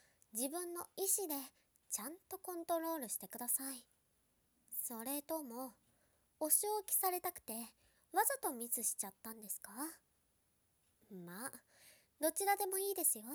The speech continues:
では今回は、さっき自分が出した汚い精子を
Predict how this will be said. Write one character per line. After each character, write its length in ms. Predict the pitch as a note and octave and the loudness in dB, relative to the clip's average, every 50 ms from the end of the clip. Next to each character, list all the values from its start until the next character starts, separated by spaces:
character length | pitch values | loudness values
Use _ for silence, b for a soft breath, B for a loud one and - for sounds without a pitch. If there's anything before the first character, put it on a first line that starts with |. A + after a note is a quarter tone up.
| F4 F4 - - _ _ _ _ _ _ _ _ _ _ - | -6 -6 -8 -12 _ _ _ _ _ _ _ _ _ _ -8
で 160 | G#3 A#3 C4+ | -4 -2 -2
は 200 | C4+ A#3 G3 G3 - | -2 -4 -8 -10 -8
今 300 | - C#4 D#4 D#4+ D#4 D4 | -6 -4 -4 -4 -6 -10
回 320 | - - A3+ G#3+ G#3+ G#3+ G#3 | -12 -12 -12 -12 -12 -12 -10
は、 300 | G#3 A#3+ C4 A3+ G3 - _ b b b b b b b b b b b b | -10 -10 -10 -10 -12 -14 _ b b b b b b b b b b b b
さ 220 | - - E4 F4 | 2 4 4 4
っ 60 | F4+ - _ | 4 0 _
き 60 | - B3+ | -6 -6
自 200 | G#3+ - G3+ F#3+ | -4 -4 -4 -6
分 240 | A3 B3 C4 C#4 C4+ | -6 -8 -10 -10 -10
が 120 | B3+ A#3 | -10 -8
出 160 | A#3 A3+ C#4 | -6 0 4
し 100 | D4 - | 4 4
た 80 | - B3 A3 A3 - - b b b b _ - | 4 2 -8 -14 -16 -18 b b b b _ -10
汚 260 | - - - F#4+ G4 G4 G#4 G#4+ G#4 G4 E4+ | -8 -6 -4 -4 -4 -2 -2 -2 -2 0 0
い 40 | - | 0
精 360 | - - B3+ A#3+ A#3+ B3 B3 | -2 -2 -4 -4 -4 0 2
子 240 | - - - B3+ A#3 A3+ G#3+ | 2 2 2 0 -4 -12 -10
を 460 | G#3+ G#3 G#3 G#3 G#3+ G#3+ - - | -10 -8 -8 -8 -8 -8 -10 -12